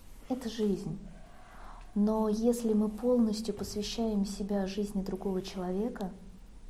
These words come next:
или других людей, это действительно значит, что мы настолько не ценим свою собственную жизнь,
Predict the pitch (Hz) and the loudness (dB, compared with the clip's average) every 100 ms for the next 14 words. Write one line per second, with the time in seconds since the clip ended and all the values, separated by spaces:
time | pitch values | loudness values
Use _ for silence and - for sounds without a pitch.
0 | - 190 180 190 190 190 190 185 - 214 | -6 -4 -2 0 0 -2 -2 -4 -2 -2
1 | 233 - - - - - - 208 185 190 | -2 -6 -14 -16 -16 -10 -6 -2 -2 -2
2 | - 233 208 180 185 202 240 202 - - | -4 -4 -2 -4 -2 -2 -2 -4 -8 -6
3 | 190 180 180 185 - - 214 208 208 285 | -4 -2 -2 -6 -10 -6 0 0 0 -6
4 | - 226 214 214 226 208 190 190 - 202 | 0 0 0 -2 0 2 2 -2 -2 -2
5 | 202 190 - - - 175 165 160 190 214 | -2 -4 -6 -10 -10 -8 -8 -6 -6 -6
6 | 269 | -8